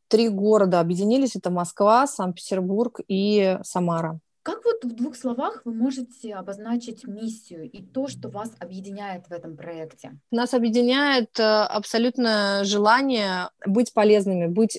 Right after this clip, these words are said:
Speaker 1: в таком состоянии отдавания. Если я могу, я делаю. Меня ч-, просто часто спрашивают: «Ксюша, а почему Самара? А почему ты это делаешь?» Да потому что просто я это могу делать, а потому что я понимаю, что у меня есть ресурсы, есть желание, и я понимаю, что не нужно ждать, пока кто-то сделает за тебя.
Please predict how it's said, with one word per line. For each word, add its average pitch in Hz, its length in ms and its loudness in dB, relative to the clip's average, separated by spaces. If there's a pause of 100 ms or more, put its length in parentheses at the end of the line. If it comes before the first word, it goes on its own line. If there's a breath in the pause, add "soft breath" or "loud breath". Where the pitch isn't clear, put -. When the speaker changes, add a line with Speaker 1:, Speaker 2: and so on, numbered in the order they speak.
(100)
Speaker 1:
в - 60 -16
таком 202 320 2
состоянии 202 440 4
отдавания. 220 720 6
Если 220 260 6
я 214 160 8
могу, 214 420 8
я 185 200 6
делаю. 226 540 6 (140)
Меня 220 180 2
ч-, - 80 -10
просто 226 220 2
часто 262 240 0
спрашивают: 196 420 0
«Ксюша, 196 240 0
а - 40 0
почему 233 320 2
Самара? 175 540 4 (340 soft breath)
А 170 80 0
почему 240 360 2
ты 277 80 6
это 254 160 4
делаешь?» 175 420 2
Да 175 100 -4
потому 226 200 -4
что 226 160 -6
просто 233 280 -4
я 202 100 6
это 196 140 2
могу 196 300 2
делать, 214 520 4
а 190 80 -8
потому 202 180 2
что - 140 -2
я 202 100 8
понимаю, 202 360 2
что - 140 -2
у 185 40 4
меня 190 220 4
есть 180 240 2
ресурсы, 240 520 2
есть 196 260 8
желание, 202 640 4
и 180 160 2
я 202 340 6
понимаю, 196 640 2
что - 260 -2
не 185 160 2
нужно 214 520 4
ждать, 190 400 0
пока 175 240 -4
кто-то 190 280 -2
сделает 185 340 4
за 180 80 2
тебя. 165 380 -2